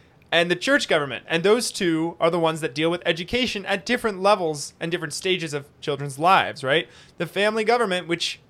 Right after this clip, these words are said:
you, you know, talked about before, is incredibly vital to a young child's development because that's what God created the family government for. So I'm, I'm really glad you brought that up.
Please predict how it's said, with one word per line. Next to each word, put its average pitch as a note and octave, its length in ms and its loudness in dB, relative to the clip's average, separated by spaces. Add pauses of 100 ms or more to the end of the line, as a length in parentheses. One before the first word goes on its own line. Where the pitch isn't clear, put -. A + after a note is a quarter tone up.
you, F3+ 480 -4
you E3+ 140 -8
know, C#3+ 120 -2
talked E3 280 -2
about F#3 160 0
before, G3+ 340 2
is F3+ 240 2 (560)
incredibly G3 800 2
vital C#3+ 580 -2 (320)
to D#3 460 -2
a D3 180 0
young D#3+ 340 -2
child's D#3+ 580 -2
development C3+ 680 -2
because E3 400 0 (360)
that's E3 240 2
what G3 160 -4
God E3 260 0
created F3 320 -4
the E3 60 -8
family D3+ 380 -6
government C3+ 500 -4
for. - 420 -6 (100)
So A#2+ 180 -6
I'm, C3+ 240 -8
I'm C3+ 160 -12
really F3 180 -2
glad C3+ 200 -2
you A#2 60 -14
brought A#2+ 180 -6
that A2+ 120 -8
up. C3 220 -4